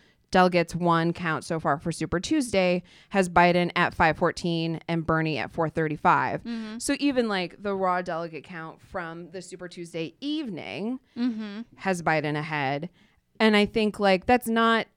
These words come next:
Speaker 1: and not by an insignificant amount. I mean, he's
Speaker 2: Yeah,
Speaker 1: up by
Speaker 2: no,
Speaker 1: almost
Speaker 2: it's
Speaker 1: a hundred. He's up by, like, eighty votes.
Speaker 2: Yeah.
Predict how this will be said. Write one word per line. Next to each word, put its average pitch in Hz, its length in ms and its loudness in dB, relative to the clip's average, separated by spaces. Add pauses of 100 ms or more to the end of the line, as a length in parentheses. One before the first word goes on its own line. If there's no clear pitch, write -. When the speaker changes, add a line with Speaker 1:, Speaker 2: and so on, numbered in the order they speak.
(140)
Speaker 1:
and 226 140 4
not 247 180 4
by 214 200 6
an 185 340 2
insignificant 165 720 0
amount. 151 300 2
I - 20 0
mean, 160 160 0
he's 160 180 0
Speaker 2:
Yeah, 226 180 4
Speaker 1:
up 196 60 4
by 160 160 6
Speaker 2:
no, 247 140 4
Speaker 1:
almost - 360 0
Speaker 2:
it's - 120 -12
Speaker 1:
a 175 60 2
hundred. 165 420 -2
He's 196 160 -4
up 202 100 4
by, 175 120 4
like, 160 180 0
eighty 160 240 -2
votes. 156 540 2
Speaker 2:
Yeah. 202 240 0